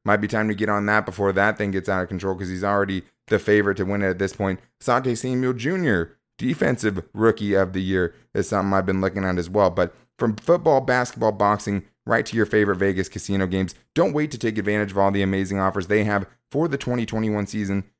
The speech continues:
And if you head to the website now or use your mobile device to sign up today, you can receive a fifty percent welcome bonus on your first deposit. Don't forget to use the promo code Locked On, all caps, one word, to receive your bonus.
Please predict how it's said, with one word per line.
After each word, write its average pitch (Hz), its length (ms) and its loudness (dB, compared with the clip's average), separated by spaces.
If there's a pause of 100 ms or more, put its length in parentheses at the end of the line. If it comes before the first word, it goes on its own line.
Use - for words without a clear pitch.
(280)
And 156 80 -2
if 101 80 0
you 104 60 2
head 160 160 2
to 160 40 -4
the 156 80 -4
website 131 380 0
now 110 220 2
or 95 80 4
use 120 240 -6
your 120 80 -4
mobile 107 240 -2
device 98 320 0
to 92 60 -12
sign 95 180 -4
up 87 100 -6
today, 110 400 0 (220)
you 135 100 -2
can 147 100 -2
receive 127 300 -2
a 123 100 2
fifty 139 400 -6
percent 101 400 0
welcome 95 280 2
bonus 95 280 0
on 90 120 -4
your 131 180 0
first 143 240 -2
deposit. 113 440 0 (200)
Don't 110 140 2
forget 104 220 -2
to 101 60 -6
use 101 140 -4
the 98 60 -4
promo 104 260 -2
code 101 160 0 (260)
Locked 127 380 0
On, 120 280 0 (220)
all 139 180 4
caps, 110 360 -2
one 104 320 -2
word, 101 200 2
to 101 60 0
receive 87 340 -6
your 139 160 -2
bonus. 135 400 0